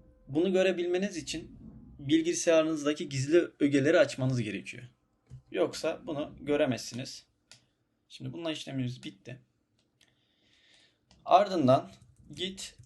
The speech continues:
add nokta diyoruz. Nokta bu projedeki her şeyi göndermemizi sağlıyor. Ben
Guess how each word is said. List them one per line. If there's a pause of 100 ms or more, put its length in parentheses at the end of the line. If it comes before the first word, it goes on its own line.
(260)
add (140)
nokta
diyoruz. (260)
Nokta
bu
projedeki
her
şeyi
göndermemizi
sağlıyor.
Ben